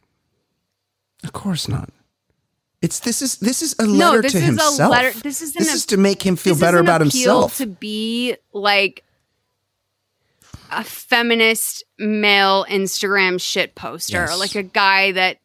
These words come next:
Speaker 2: just, like, puts
Speaker 1: Yeah.
Speaker 2: up infographics and, like, collects ad money for, like, FabFitFun with his curvy wife.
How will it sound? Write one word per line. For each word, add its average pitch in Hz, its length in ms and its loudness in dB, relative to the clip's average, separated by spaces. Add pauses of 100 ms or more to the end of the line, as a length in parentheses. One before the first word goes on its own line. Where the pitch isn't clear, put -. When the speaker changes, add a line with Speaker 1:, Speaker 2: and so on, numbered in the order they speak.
(220)
Speaker 2:
just, 196 280 -8
like, 196 200 -6
puts 196 320 -6
Speaker 1:
Yeah. 185 140 2
Speaker 2:
up - 200 -8 (400)
infographics 247 1160 2
and, 214 180 0
like, 214 200 -4
collects 196 560 -2
ad 175 260 2
money 196 420 0
for, 208 220 -4
like, 185 240 -2
FabFitFun 170 840 -2
with 160 100 -10
his 175 160 -8
curvy 170 340 -6
wife. 104 500 -8